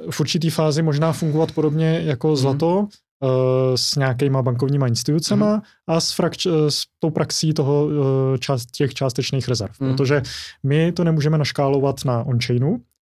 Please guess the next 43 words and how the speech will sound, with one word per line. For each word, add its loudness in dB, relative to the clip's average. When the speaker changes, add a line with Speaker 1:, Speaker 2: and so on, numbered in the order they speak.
Speaker 1:
to 2
bychom 0
museli 2
zvýšit -2
jako -2
velikost 0
bloku -4
třeba -2
na -4
sto -2
mega. 0
Speaker 2:
Což -4
se -4
Speaker 1:
Jako 0
Speaker 2:
co -6
nestane. -4
Speaker 1:
hypoteticky 0
se -2
to -2
Speaker 2:
Nedovedu 2
Speaker 1:
možná 4
Speaker 2:
si 2
Speaker 1:
někdy 2
Speaker 2:
představit, 0
Speaker 1:
stane, 2
ale 2
Speaker 2:
ale 2
Speaker 1:
taky -2
se 2
ho 2
nedokážu 2
představit. -2
Takže, 2
eh, 2
lidi 2
si 0
nebudou 2
držet 0
U 0
T 0
X -2
O, 2
to 0